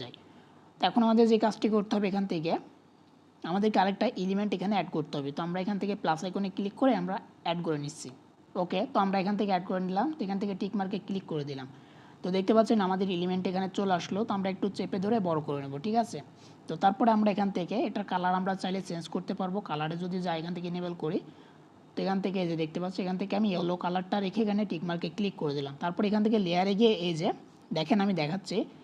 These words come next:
একেবারে এই পাশে দেখেন যে ডট ডট রয়েছে, ঠিক আছে? এখানে আমরা যদি চেপে ধরি, দেখেন এটা কিন্তু আমরা উপরে বা নিচে কিন্তু নিয়ে আসতে পারছি। আমরা এখানে মাঝখানে,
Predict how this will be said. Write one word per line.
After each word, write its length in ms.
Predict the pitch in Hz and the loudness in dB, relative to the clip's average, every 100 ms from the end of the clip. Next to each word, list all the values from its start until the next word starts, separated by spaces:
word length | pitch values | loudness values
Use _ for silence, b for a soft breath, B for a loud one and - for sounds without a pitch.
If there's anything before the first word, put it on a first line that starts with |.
| B B B | B B B
একেবারে 360 | 202 220 262 247 247 | 0 6 8 8 8
এই 60 | 220 | 4
পাশে 160 | 196 214 | 4 4
দেখেন 200 | 202 220 208 | 4 2 2
যে 60 | 202 165 | 2 4
ডট 180 | 170 185 175 | 4 2 0
ডট 160 | 185 175 151 | 0 0 -2
রয়েছে, 220 | 151 151 151 | -2 -2 0
ঠিক 100 | 226 247 | 4 4
আছে? 120 | 202 160 | 2 0
এখানে 180 | 190 190 | 0 0
আমরা 140 | 190 190 | 0 0
যদি 140 | 202 220 - | 2 0 2
চেপে 240 | 233 254 196 | 4 6 4
ধরি, 140 | 175 202 170 | 4 2 2
দেখেন 180 | 185 180 | 0 -2
এটা 120 | 180 185 | -2 -2
কিন্তু 220 | 190 - 294 - - | -2 0 -2 -4 -6
আমরা 180 | 156 180 208 | -4 -2 -2
উপরে 260 | 196 220 214 208 | 0 2 2 4
বা 80 | 190 185 | 4 2
নিচে 180 | 170 190 | 0 -2
কিন্তু 160 | 196 254 208 | 2 4 4
নিয়ে 100 | 175 | 2
আসতে 160 | - 156 | 0 -6
পারছি। 180 | 147 143 165 | -4 -4 -4
আমরা 100 | 185 | -2
এখানে 160 | 202 214 208 | 0 2 2
মাঝখানে, 340 | 165 - 202 | 0 -2 -2